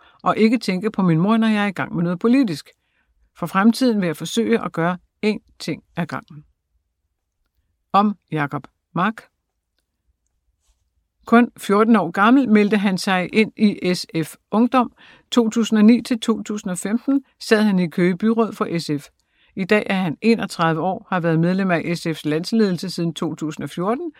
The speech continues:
og siden to tusind og femten været valgt ind i Folketinget.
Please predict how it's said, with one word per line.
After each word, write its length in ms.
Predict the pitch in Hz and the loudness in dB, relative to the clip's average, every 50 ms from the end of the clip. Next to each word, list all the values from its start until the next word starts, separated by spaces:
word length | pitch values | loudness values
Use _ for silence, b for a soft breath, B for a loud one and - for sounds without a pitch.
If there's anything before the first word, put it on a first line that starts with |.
| b b b b b | b b b b b
og 120 | - 226 | -6 -4
siden 320 | - - 247 262 269 262 226 | 0 4 4 6 6 6 4
to 200 | - 226 202 208 | 4 2 -2 -2
tusind 320 | - - 196 180 - 160 | -6 -8 -10 -8 -6 -6
og 60 | 165 | -6
femten 420 | - - 208 233 247 - - 247 - _ _ - | -4 -2 -2 -2 -2 -2 -4 -6 -6 _ _ -6
været 200 | 208 208 202 180 | -2 -2 0 0
valgt 200 | 185 190 175 - | 0 -2 -2 -2
ind 160 | 202 196 - _ | -6 -6 -6 _
i 180 | - 214 202 - _ _ | -4 -4 -4 -4 _ _
Folketinget. 580 | - - 147 131 131 147 - - 160 - 147 143 | -8 -6 -6 -6 -6 -8 -8 -6 -6 -6 -8 -10